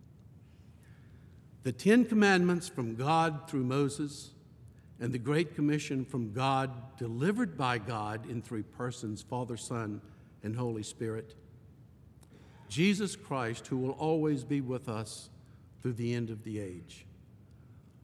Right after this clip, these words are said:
The Great Commission, or the eleventh commandment.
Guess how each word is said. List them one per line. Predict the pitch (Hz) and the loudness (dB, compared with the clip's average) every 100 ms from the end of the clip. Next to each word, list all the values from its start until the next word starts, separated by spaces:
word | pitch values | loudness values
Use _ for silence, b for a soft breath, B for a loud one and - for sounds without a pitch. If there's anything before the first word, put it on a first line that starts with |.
| - | -2
The | 175 | 0
Great | 123 143 180 202 - | 2 6 6 6 2
Commission, | 202 160 143 135 - 92 - - - - - - - - - - - | 2 4 2 0 -6 -10 -12 -18 -20 -20 -20 -20 -20 -20 -20 -20 -6
or | 127 135 | 0 0
the | 131 127 | 2 0
eleventh | 123 117 139 135 143 - - - - | 0 0 0 2 -2 -4 -14 -20 -6
commandment. | 135 127 127 113 95 87 - | 0 0 2 0 -4 -8 -14